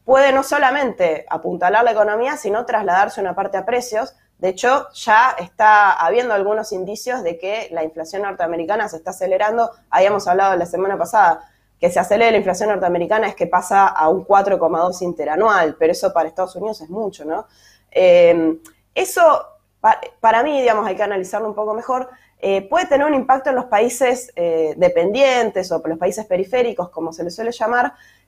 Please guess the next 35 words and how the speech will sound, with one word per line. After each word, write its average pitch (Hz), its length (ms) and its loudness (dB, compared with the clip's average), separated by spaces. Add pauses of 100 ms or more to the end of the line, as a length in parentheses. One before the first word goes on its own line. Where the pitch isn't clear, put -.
eh, 190 240 2
no 330 140 0
tanto 359 340 2
por 247 140 4
el 226 120 2
lado 247 260 6
de 220 80 4
la 202 100 2
inflación, 220 840 -4
eh, 160 480 -6
sino 254 360 -6
tambi-, 285 320 -4
sino 247 340 -8
principalmente 269 840 -4 (320)
porque 302 600 2
Estados 254 420 -2
Unidos 277 320 -2
puede 247 260 4
tratar 233 420 4
de 214 380 2 (100)
evitar, 214 720 4 (320)
eh, 160 480 2
los 156 240 -2
problemas 233 520 -2
inflacionarios 254 720 -6
mediante 208 300 -4
una 226 180 -4
política 202 420 -2
monetaria 190 420 0
de 220 40 6
aumentar 180 400 0
las 196 160 -6
tasas 190 280 -10
de 180 40 -8
interés. 165 500 -4